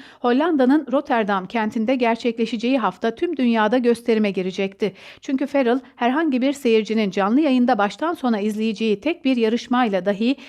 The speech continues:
Eurovision'un kodlarını hemen çözeceğini biliyordu. Dolayısıyla film ve yarışma seyirciler üzerinde harika bir sinerji yakalayabilirdi. Ama Ferrell'ın şansı yaver gitmedi. Eurovision yarışması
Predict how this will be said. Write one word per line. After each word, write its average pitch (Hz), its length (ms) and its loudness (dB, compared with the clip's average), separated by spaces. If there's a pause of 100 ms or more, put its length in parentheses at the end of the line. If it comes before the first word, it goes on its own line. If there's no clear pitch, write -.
(140)
Eurovision'un 262 560 2
kodlarını 226 460 0
hemen 294 340 0
çözeceğini 226 600 -2
biliyordu. 185 500 -2 (260)
Dolayısıyla 240 640 2
film 302 340 0
ve 240 80 4
yarışma 202 500 0
seyirciler 233 520 0
üzerinde 202 500 -2 (160)
harika 247 480 2
bir 285 120 0
sinerji 233 500 0
yakalayabilirdi. 202 840 0 (300)
Ama 240 360 2
Ferrell'ın 277 340 2
şansı 233 400 -2
yaver 214 340 2
gitmedi. 226 540 -2 (180)
Eurovision 233 480 2
yarışması 208 320 -2